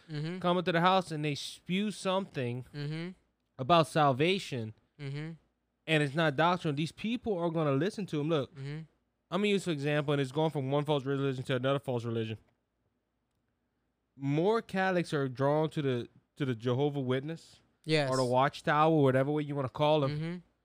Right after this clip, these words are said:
Speaker 2: because the wa-, the, the,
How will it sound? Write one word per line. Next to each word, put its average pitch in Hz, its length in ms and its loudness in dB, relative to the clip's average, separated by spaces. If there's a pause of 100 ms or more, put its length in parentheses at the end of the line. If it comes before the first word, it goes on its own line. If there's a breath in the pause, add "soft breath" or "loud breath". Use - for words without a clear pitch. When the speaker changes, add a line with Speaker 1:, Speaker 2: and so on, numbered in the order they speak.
(880)
Speaker 2:
because 170 720 2
the 143 120 0
wa-, 156 280 -2
the, 147 260 0
the, 135 160 0